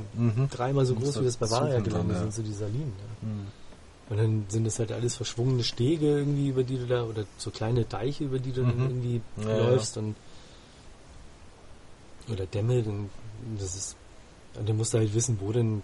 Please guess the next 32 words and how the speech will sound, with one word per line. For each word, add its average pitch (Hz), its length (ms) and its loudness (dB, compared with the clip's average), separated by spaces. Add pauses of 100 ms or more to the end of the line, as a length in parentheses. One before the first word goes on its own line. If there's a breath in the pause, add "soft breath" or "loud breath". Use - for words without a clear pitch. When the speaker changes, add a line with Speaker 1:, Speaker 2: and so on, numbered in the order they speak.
Speaker 2:
letztendlich 107 420 -4
gerade 110 220 -4
das, - 280 -8 (100)
das - 160 -14
Fleur - 200 -12
ist. 101 120 -6
Und 104 80 2
Speaker 1:
Ja. 98 200 2
Speaker 2:
dann 123 380 4
musst 127 260 2
du 123 60 0
aber 117 160 -2
auch 110 120 -6
schauen, 113 320 0 (560 loud breath)
Speaker 1:
Dass - 140 -12
die - 120 0
Speaker 2:
ich 110 80 2
Speaker 1:
nicht 117 60 4
Speaker 2:
weiß 120 140 6
nicht, 113 260 6
Speaker 1:
erwischen. 113 80 6 (320)
<laughs> - 300 -10
Speaker 2:
ja, 113 180 2
das 113 200 4
sowieso, 110 480 2
aber, 110 220 2
Speaker 1:
Mhm. 92 220 -4 (400)
Speaker 2:
ähm, 107 300 0 (840)
letztendlich 117 480 4
sieht 120 240 0
das 117 320 2
halt 110 200 0